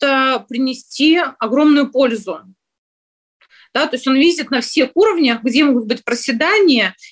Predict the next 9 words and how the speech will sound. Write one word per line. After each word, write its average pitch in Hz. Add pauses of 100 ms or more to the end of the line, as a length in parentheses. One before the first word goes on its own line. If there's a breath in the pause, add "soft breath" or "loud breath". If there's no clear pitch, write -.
и 240
как 330
можно 294
улучшить 285
и -
оптимизировать. 254
За 233
счёт 277
этого 294